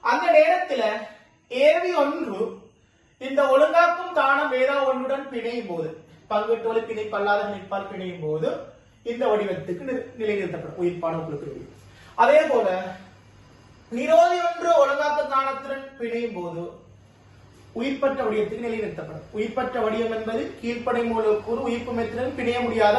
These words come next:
வடிவம். உயிர்ப்பான வடிவம் என்பது கீழ்ப்படை மூலக்கூறு உயிர்ப்பு மையத்துடன்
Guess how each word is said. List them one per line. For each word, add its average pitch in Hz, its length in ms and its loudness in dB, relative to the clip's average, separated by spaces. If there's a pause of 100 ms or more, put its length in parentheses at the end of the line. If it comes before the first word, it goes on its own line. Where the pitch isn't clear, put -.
வடிவம். 190 300 2 (600)
உயிர்ப்பான 302 420 4 (100)
வடிவம் 277 340 0
என்பது 269 260 4 (160)
கீழ்ப்படை 269 460 2
மூலக்கூறு 254 460 0
உயிர்ப்பு 269 300 -6
மையத்துடன் 247 460 -2